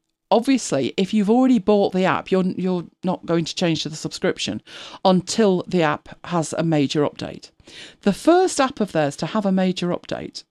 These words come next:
has been Omniplan, which I have used since forever. Instead of bringing in subscription, and that's the only way, you can still buy it outright, but obviously it's not cheap.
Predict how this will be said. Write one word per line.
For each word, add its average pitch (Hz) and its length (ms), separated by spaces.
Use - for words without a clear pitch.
has 170 180
been 156 460
Omniplan, 147 540
which 220 160
I 233 100
have 240 140
used 208 300
since 165 300
forever. - 340
Instead 285 440
of 381 120
bringing 254 360
in 226 80
subscription, - 800
and 160 160
that's - 300
the 175 120
only 156 240
way, 147 360
you 202 200
can 285 220
still 240 380
buy 190 180
it 165 240
outright, - 640
but 165 160
obviously 240 640
it's - 200
not 175 200
cheap. - 400